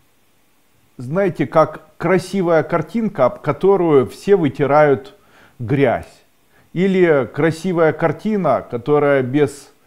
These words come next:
э, оболочки находится в музее. На неё садится пыль. И вот такая картинка, она засоряется. Вся наша жизнь — это определённая картина. Если посмотреть на любого человека, он как в витрине.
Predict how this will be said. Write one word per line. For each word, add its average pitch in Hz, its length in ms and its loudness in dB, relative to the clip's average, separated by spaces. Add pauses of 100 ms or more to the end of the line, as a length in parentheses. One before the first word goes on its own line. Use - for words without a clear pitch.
(600)
э, 127 160 -10
оболочки 127 1200 0
находится 135 640 -4
в 139 40 -2
музее. 107 420 -6
На 113 120 -8
неё 160 320 -2
садится 135 920 -4 (560)
пыль. 107 380 -4 (460)
И 220 120 -4
вот 196 220 0
такая 170 340 0
картинка, 175 720 -2
она 143 460 0
засоряется. 123 800 -6
Вся 165 200 -4
наша 175 320 -6
жизнь — 151 360 -4
это 139 180 0
определённая 143 640 -2
картина. 110 480 -8
Если 104 260 -10
посмотреть 151 580 -4
на 151 120 -2
любого 151 400 0
человека, 196 480 -4
он 151 120 -2
как 143 220 -8
в 135 60 -2
витрине. 135 640 -4